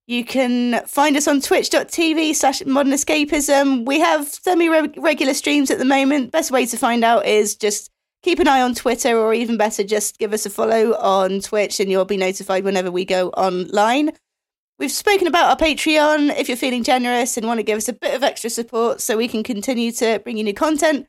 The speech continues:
please consider subscribing on patreon dot com slash modern escapism. Any contributions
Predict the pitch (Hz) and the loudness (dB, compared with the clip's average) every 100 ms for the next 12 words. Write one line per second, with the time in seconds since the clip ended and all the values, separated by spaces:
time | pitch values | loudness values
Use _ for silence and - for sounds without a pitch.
0 | _ _ _ 339 339 320 277 226 226 196 | _ _ _ -4 -2 -2 -4 -4 -4 -4
1 | 226 226 208 196 196 277 - 226 202 - | -4 -2 -2 -4 -6 -10 -10 -8 -8 -8
2 | - 185 190 - - - - 190 190 180 | -8 -8 -8 -10 -12 -14 -10 -8 -8 -6
3 | 202 202 220 220 247 285 294 _ _ _ | -4 -4 -4 -4 -2 -2 -4 _ _ _
4 | - 220 226 - 220 - 208 202 202 196 | -8 -4 -4 -4 -10 -10 -10 -8 -6 -4
5 | 196 | -6